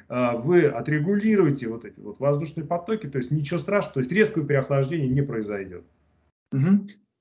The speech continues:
Speaker 2: Игорь Дмитриевич, в заключение хотел бы ещё больше уточнить про детей. Вот мы об этом уже говорили, что это одна из самых уязвимых групп,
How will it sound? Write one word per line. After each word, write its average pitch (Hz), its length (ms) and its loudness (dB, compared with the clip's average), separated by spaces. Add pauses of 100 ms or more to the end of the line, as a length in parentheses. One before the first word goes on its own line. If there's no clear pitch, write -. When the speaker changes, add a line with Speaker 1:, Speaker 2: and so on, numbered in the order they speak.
(120)
Speaker 2:
Игорь 131 380 0
Дмитриевич, - 200 0
в 131 60 -4
заключение 147 760 2
хотел 139 420 0
бы 135 380 4
ещё 127 500 -4
больше 139 340 0
уточнить 139 380 0
про 139 140 0
детей. 143 400 2
Вот 127 220 -2
мы 135 100 2
об 135 140 2
этом 143 220 -2
уже 127 120 -4
говорили, 139 380 0
что - 180 -4
это 127 200 -2
одна 127 240 -2
из 120 100 -4
самых 123 280 -6
уязвимых 131 600 0
групп, 135 340 -2